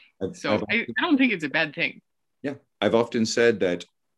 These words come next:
Speaker 1: when someone tells me that they experience imposter syndrome, that makes me trust them more. And I think you said something very similar in, in your article, because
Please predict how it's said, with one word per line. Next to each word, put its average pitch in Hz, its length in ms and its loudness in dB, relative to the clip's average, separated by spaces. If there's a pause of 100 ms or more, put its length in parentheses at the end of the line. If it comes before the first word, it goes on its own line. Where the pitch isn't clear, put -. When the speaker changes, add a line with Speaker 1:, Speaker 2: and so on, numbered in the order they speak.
(140)
Speaker 1:
when 104 180 0
someone 139 400 -4
tells 113 380 -2
me 87 540 -6
that 92 100 -4
they 92 80 -4
experience 87 440 -10 (360)
imposter 92 420 -6
syndrome, 78 440 -10 (500)
that 127 200 -2
makes 156 220 -4
me 120 100 0
trust - 460 -6
them 87 300 -4
more. 73 460 -10 (100)
And 95 100 -6
I - 20 -6
think 120 200 -6
you 123 60 -8
said 113 200 -4
something 101 240 -8
very 92 160 -2
similar 95 360 -10
in, 90 420 -6
in 90 240 -4
your 80 180 -4
article, - 460 -8 (480)
because 110 240 0